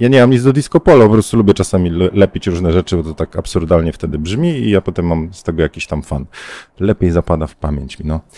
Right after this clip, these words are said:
Więc, e, <laughs> także wybaczcie wszystkie te żarciki takie. No ja zresztą zawsze, fotokawki idą z rana, ja ledwo żyję po prostu, niewyspany. <clears throat> No i teraz tak, e, czyli n-, niby te rzeczy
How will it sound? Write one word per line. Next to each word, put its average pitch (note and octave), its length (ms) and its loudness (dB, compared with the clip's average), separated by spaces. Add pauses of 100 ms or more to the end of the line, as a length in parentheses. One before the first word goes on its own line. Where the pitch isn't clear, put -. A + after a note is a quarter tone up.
(240)
Więc, G#2 300 -2 (220)
e, A2 140 0 (280)
<laughs> - 360 -16
także G#2+ 300 -4
wybaczcie A2 540 -4
wszystkie - 380 -14
te - 160 -6
żarciki - 680 -8
takie. - 300 -8
No E2+ 100 -2
ja A2+ 100 2
zresztą A2 340 -4
zawsze, G#2 400 -4 (220)
fotokawki - 440 -6
idą G#2+ 160 0
z F2+ 60 -2
rana, G2+ 300 2
ja F2+ 80 2
ledwo E2+ 300 -2
żyję D#2 260 0
po D#2 120 -4
prostu, - 340 -10 (200)
niewyspany. D#2 540 -2 (800)
<clears throat> C#3+ 260 0 (140)
No A#2 80 0
i B2+ 60 -2
teraz A#2 220 0
tak, D#2 280 -2 (460)
e, F2 380 2 (680)
czyli G#2+ 280 0 (180)
n-, G2+ 200 2
niby B2+ 580 0 (520)
te G#2+ 120 -2
rzeczy B2+ 360 2